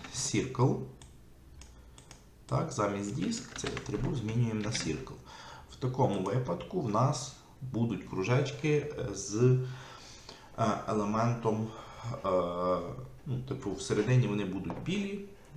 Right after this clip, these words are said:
з надвору будуть, е, чорні. Ну і ще один варіант, який також можна використовувати, це є елемент квадрат.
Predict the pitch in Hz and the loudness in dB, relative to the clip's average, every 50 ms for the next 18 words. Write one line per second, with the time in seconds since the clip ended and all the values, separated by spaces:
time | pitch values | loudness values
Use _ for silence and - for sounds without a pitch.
0 | 131 - 104 101 95 92 117 135 143 135 123 - - 107 107 98 92 - - - | -10 -8 -6 -4 -4 0 2 4 4 4 2 0 0 -4 -4 -6 -6 -8 -12 -16
1 | - - - - - - - - - - 87 85 82 - - 92 87 - - - | -18 -18 -18 -18 -18 -14 -14 -10 -6 -4 -4 -4 -4 -6 -4 -2 -2 -2 -2 -6
2 | - - - - - - - 165 202 202 196 - - 127 135 135 123 127 - - | -10 -12 -14 -18 -20 -8 -6 -2 -2 -2 -2 -4 -2 0 2 2 2 0 0 -2
3 | - 143 147 165 170 160 151 151 147 139 139 139 143 147 147 147 143 - - 123 | -2 -2 0 2 2 2 2 2 0 0 0 0 2 2 2 2 0 0 -2 -4
4 | 123 - 123 117 - - 110 110 - - 123 - - - 107 104 - 107 101 104 | -2 0 -2 -2 0 -2 -4 -4 -2 -4 -6 -6 -4 -6 -6 -4 -4 -6 -6 -6
5 | 107 - - - - - - - 143 143 139 135 131 131 123 127 127 - 127 123 | -8 -6 -6 -8 -8 -8 -6 -2 0 2 2 2 2 2 0 0 0 2 2 2
6 | - - - - - - - - - - - - - - - - - - - - | 2 0 -4 -10 -12 -14 -16 -18 -18 -20 -20 -20 -20 -20 -20 -20 -20 -20 -20 -20
7 | - - - - - - - - - 117 113 113 120 107 104 98 95 95 98 98 | -20 -20 -20 -20 -20 -16 -12 -8 -4 -2 0 0 0 0 0 -2 -2 -2 -2 -2
8 | 98 95 92 92 92 92 95 - - - - - - - - - - - - - | -2 -2 -2 -2 -2 -2 -4 -8 -12 -16 -14 -16 -16 -16 -16 -18 -20 -20 -20 -20
9 | - - - - - - - - - - - - - - - - 117 120 120 151 | -20 -20 -20 -20 -20 -20 -20 -20 -20 -20 -20 -20 -20 -20 -16 -4 -2 0 2 4
10 | 180 208 247 - - | 4 2 2 0 -6